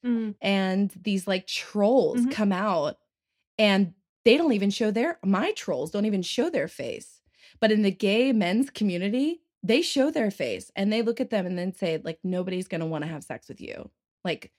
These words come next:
Speaker 2: "Straighten up your thighs." like, get it, get it tight." It's cr-, I mean, it's nuts. It's like oppressed groups,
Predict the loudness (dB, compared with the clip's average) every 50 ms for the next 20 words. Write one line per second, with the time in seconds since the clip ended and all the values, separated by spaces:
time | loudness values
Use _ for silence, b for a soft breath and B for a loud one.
0 | _ _ -20 -16 -6 0 2 2 2 2 2 0 0 -2 -4 -6 -8 -8 -8 -8
1 | -8 -8 -10 -12 -16 -20 _ _ _ _ _ -6 -4 -4 -2 -2 -2 -2 -2 -2
2 | -8 -8 -4 -4 -2 -2 -4 -6 -8 -12 -12 -12 -14 -16 _ _ _ _ _ _
3 | _ _ _ _ _ _ _ _ _ -2 -2 -2 -2 -8 -16 -14 -14 -14 -12 -14
4 | -8 -2 2 4 4 4 4 2 0 -2 -2 -2 0 0 0 -2 -4 -10 -18 -12
5 | -6 -4 -4 -4 -4 -8 _ _ _ _ _ _ _ -10 -10 -10 -10 -4 0 0
6 | 0 0 0 -4 -12 -14 -6 -2 -2 0 0 -2 -4 -8 -18 -20 -20 _